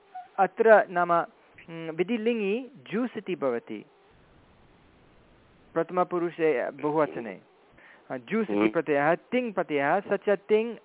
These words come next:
Speaker 1: विभक्तिप्रत्ययः अस्ति। नाम सर्वे तिङ्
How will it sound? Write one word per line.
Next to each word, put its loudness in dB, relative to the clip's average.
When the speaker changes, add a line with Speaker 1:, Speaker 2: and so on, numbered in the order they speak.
Speaker 1:
विभक्तिप्रत्ययः 0
अस्ति। -10
नाम -4
सर्वे 2
तिङ् -4